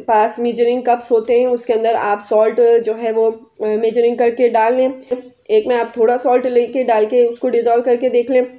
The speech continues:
जो उसके अंदर वो हंड्रेड एम एल में dissolve हो जाए वो आपका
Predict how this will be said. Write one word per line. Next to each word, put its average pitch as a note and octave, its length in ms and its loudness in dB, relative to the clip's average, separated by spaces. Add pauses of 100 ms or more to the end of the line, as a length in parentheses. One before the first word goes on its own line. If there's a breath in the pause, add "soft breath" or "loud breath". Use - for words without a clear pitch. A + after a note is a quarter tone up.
(120)
जो A3 180 2
उसके A3+ 480 0
अंदर A#3+ 500 2
वो G#3+ 140 0
हंड्रेड A#3 400 0
एम A#3 140 0
एल A#3 80 -2
में A#3 140 0
dissolve A3 360 0
हो A3 80 2
जाए A3 140 0
वो G#3+ 120 0
आपका G3+ 440 0